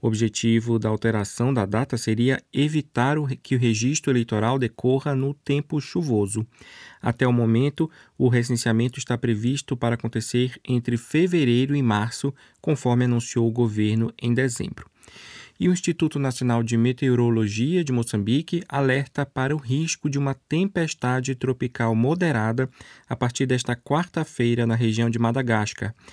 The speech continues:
De acordo com o inan, o fenômeno ainda não representa perigo para o Canal de Moçambique ou a parte continental do país. O inan continua a monitorizar o sistema e pede que a população fique atenta às informações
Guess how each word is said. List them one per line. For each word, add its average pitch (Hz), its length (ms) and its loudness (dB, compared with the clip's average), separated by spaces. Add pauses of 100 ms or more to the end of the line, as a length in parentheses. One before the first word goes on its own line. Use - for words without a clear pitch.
(340)
De 127 80 -2
acordo 127 340 2
com 120 200 0
o 123 40 2
inan, 120 360 2 (320)
o 135 100 2
fenômeno 143 420 0
ainda 139 300 0
não 143 240 0
representa 131 800 0
perigo 120 500 2
para 113 220 0
o - 20 -2
Canal 113 320 0
de 110 80 -4
Moçambique 113 720 -2 (300)
ou 151 260 2
a 135 60 2
parte 117 400 -2
continental 113 520 0
do 104 80 -2
país. 107 440 0 (480)
O 117 100 4
inan 110 300 4
continua 110 420 2
a 107 60 2
monitorizar 104 640 0
o 101 40 -2
sistema 135 600 -2 (280)
e 156 80 0
pede 120 440 2
que 120 100 -2
a 117 60 2
população 117 580 0
fique 117 340 -2
atenta 123 680 -2
às 120 220 0
informações 120 720 0